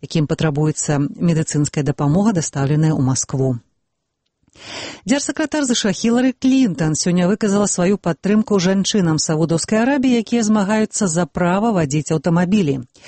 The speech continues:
Актывісткі ў Саудаўскай Арабіі на мінулым тыдні праз інтэрнэт заклікалі жанчын садзіцца за руль і дабівацца сваіх шафёрскіх правоў. «Тое, што жанчыны робяць, гэта правільна, яны змагаюцца за справядлівую рэч»,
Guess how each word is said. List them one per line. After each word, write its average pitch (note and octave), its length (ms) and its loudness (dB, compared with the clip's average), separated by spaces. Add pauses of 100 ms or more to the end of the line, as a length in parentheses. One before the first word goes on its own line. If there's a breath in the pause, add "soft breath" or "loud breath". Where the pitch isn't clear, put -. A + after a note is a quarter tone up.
(300 loud breath)
Актывісткі C4+ 640 0
ў G3+ 180 2
Саудаўскай G3 800 0
Арабіі G3 340 0
на D#3+ 160 2
мінулым D#3 400 2
тыдні A3+ 460 2
праз E3+ 240 -2
інтэрнэт F#3 760 0
заклікалі D#3+ 640 0
жанчын E3+ 400 2
садзіцца F#3+ 540 -2
за F#3 180 2
руль E3 240 0 (240 loud breath)
і B3+ 80 0
дабівацца F3+ 560 -2
сваіх D#3 300 -2
шафёрскіх - 640 -2
правоў. C#3+ 420 0 (640 loud breath)
«Тое, D#4 100 2
што C4 220 0
жанчыны G#3 560 2
робяць, G3+ 320 0
гэта G3 240 -2
правільна, D#3 640 2
яны C#3+ 160 2
змагаюцца D#3 560 0
за D3+ 160 0
справядлівую D#3+ 720 2
рэч», D#3 340 0